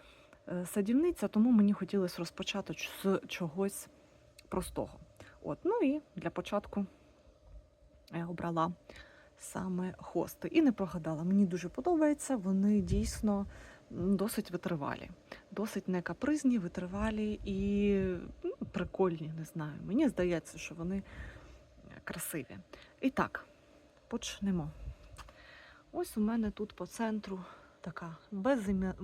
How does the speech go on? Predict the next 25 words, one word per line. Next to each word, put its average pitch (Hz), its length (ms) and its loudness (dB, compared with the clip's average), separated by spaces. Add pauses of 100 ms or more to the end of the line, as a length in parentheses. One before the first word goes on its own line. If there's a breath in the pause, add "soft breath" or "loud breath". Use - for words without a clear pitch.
безіменна, 190 760 2
можна 233 280 -4
сказати, 240 340 -6
хоста. 254 440 -8 (560 loud breath)
Одна 214 280 2
з 196 80 0
найперших, 196 760 -2
яку 254 220 -4
я 240 60 0
купила 226 460 0
декілька 202 520 -2
років 190 380 -4
тому. 190 480 -2 (1800 loud breath)
І 254 220 -2
подивіться, 202 540 -4 (100)
вона 196 380 -2
в 254 140 -8
мене 208 380 -2 (2250 soft breath)
на, 202 460 2 (180)
е, - 40 -16 (220)
ну, 247 160 12
практично 208 760 -2
на 185 120 0
сонці. 165 680 -8
Тут 220 160 -2